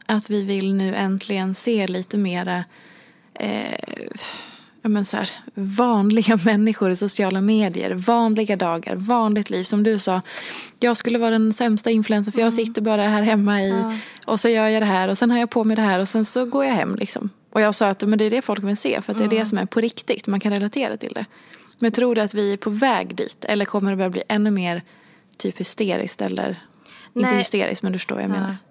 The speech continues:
Speaker 2: Nej, jag tror faktiskt inte att vi är på väg dit. Ehm,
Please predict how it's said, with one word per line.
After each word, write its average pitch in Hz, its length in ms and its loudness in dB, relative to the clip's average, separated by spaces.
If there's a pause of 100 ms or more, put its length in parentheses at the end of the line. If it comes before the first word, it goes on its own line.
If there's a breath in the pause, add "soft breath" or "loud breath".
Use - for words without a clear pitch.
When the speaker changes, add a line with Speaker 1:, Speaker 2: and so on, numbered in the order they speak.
(240)
Speaker 2:
Nej, 247 520 -2
jag 240 240 -2
tror 302 140 -4
faktiskt 247 300 -10
inte 233 200 -4
att 202 160 -10
vi 208 40 -6
är 202 60 -6
på 214 120 -12
väg 220 320 -4
dit. 196 380 -10 (200)
Ehm, 196 520 -6